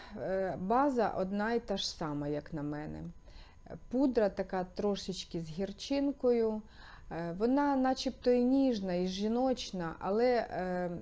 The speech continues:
я не розуміла, от там і в декількох, е, в декількох відгуках я читала про те, що, е, якісь такі, начебто таке не-, немите тіло. От мені, е, я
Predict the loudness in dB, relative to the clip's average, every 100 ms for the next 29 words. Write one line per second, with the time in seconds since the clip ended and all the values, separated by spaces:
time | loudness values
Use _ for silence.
0 | -8 0 2 2 2 0 0 2 4 4
1 | 2 2 -2 -2 -4 -6 -4 0 0 0
2 | -4 -2 -4 -4 -6 -6 -4 -6 -2 2
3 | 2 2 -2 0 0 0 -6 -4 0 0
4 | 0 -2 -2 -4 -4 -4 -4 -4 -6 -2
5 | 0 0 -2 -4 -4 -2 -2 -2 -6 -2
6 | 0 0 -6 -16 -18 -18 -12 -8 -4 -4
7 | -6 -6 -8 -10 -12 -14 -16 -6 -2 -2
8 | -2 -4 -4 -10 -4 0 0 -2 -12 -18
9 | -8 -6 -4 -4 -6 -6 -6 -2 0 0
10 | -2 0 4 6 4 2 0 0 -2 0
11 | -2 -6 -16 -20 -10 -2 -2 0 2 4
12 | 4 4 2 -2 -2 -2 -4 -6 -14 -20
13 | -20 -20 -20 -20 -20 -20 -10 4 6 6
14 | 4